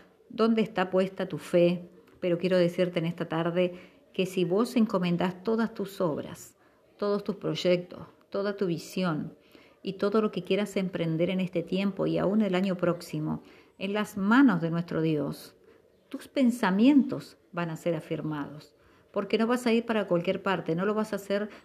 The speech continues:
por un sentimiento, no lo vas a hacer porque se te ocurrió hoy, sino porque las cosas van a ir de mejor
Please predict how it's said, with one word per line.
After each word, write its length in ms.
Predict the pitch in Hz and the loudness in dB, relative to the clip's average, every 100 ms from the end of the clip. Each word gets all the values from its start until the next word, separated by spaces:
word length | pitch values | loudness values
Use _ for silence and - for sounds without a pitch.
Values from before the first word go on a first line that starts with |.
| _ | _
por 160 | 175 | -2
un 100 | 196 | -2
sentimiento, 680 | 202 202 170 170 185 170 156 | -2 -4 -2 0 2 0 0
no 80 | 175 | -2
lo 120 | 196 | 0
vas 160 | 202 196 | -2 -6
a 20 | |
hacer 240 | 185 185 | -6 -6
porque 400 | 208 196 175 170 - - | -6 -2 0 -2 -6 -16
se 140 | - | -10
te 120 | 175 175 | -4 -2
ocurrió 500 | 170 165 185 196 196 | 0 0 2 0 2
hoy, 220 | 208 175 | 2 2
sino 260 | - 170 190 | 0 -4 -2
porque 400 | 196 185 180 - | -2 -2 -2 -4
las 160 | 180 - | -8 -6
cosas 300 | 226 226 196 | -6 -4 -4
van 120 | 185 | -2
a 80 | 190 | 0
ir 240 | 208 208 - - - | 0 -2 -12 -20 -8
de 220 | 180 180 | 0 2
mejor 640 | 175 175 208 220 247 - | 2 0 4 4 2 -4